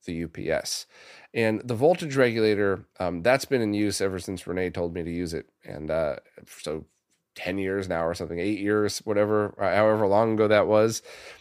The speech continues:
And that's been great, but I never mix them. So, uh, upstairs, there's no U P S. My oled T V, the, uh, two-channel stereo that I loved that I did that little video on, everything's plugged into that A P C voltage regulator,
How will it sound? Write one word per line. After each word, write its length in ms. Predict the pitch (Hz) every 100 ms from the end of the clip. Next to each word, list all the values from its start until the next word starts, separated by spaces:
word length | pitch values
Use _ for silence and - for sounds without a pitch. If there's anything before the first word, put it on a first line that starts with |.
| _
And 100 | 131
that's 180 | 151 156
been 200 | - 123
great, 260 | 107 113 92
but 100 | 90
I 80 | 98
never 240 | 117 110
mix 280 | 101 98 -
them. 300 | 69 - - -
So, 440 | 104 98 95 92 - - - -
uh, 160 | 92 82
upstairs, 540 | 135 131 - 127 120
there's 200 | 110 95
no 120 | 113 107
U 180 | 104
P 180 | 104 107
S. 320 | 101 104 - -
My 160 | 156
oled 380 | 82 110 104 104
T 180 | - 104
V, 420 | 98 98 95 95 -
the, 300 | 87 85 82 55
uh, 240 | 85 80 -
two-channel 460 | - 127 107 110 101
stereo 380 | - 104 104 101
that 100 | 87
I 60 |
loved 480 | 87 98 95 95 90
that 100 | 85
I 80 | 82
did 140 | 87
that 160 | 90 85
little 160 | 87
video 340 | 87 95 92 90
on, 220 | 90 90
everything's 420 | - 107 113 110
plugged 300 | - 107 104
into 200 | 101 95
that 220 | 101 98
A 140 | - 95
P 160 | -
C 220 | 98 - 95
voltage 420 | 92 90 90 85
regulator, 640 | 90 87 85 85 85 90